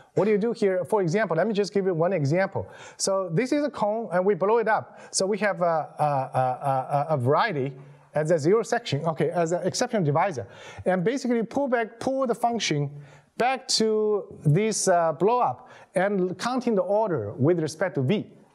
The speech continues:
Okay, counting the order with this, uh, B. That's give you a valuation, okay?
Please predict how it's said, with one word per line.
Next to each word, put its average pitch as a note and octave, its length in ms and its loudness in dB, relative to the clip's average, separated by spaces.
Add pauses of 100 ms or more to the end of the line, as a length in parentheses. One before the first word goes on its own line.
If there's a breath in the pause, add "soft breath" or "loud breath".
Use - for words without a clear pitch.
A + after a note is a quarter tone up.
(180)
Okay, C3 220 0
counting F#3 280 -2
the D#3 60 -2
order E3 160 0
with C#3+ 160 0
this, C3+ 160 0
uh, D#3 80 2
B. C#3+ 180 0 (340 loud breath)
That's G3+ 220 0
give F3 160 0
you D#3+ 140 2
a C3+ 120 -2
valuation, B2 560 -2
okay? D3+ 300 -2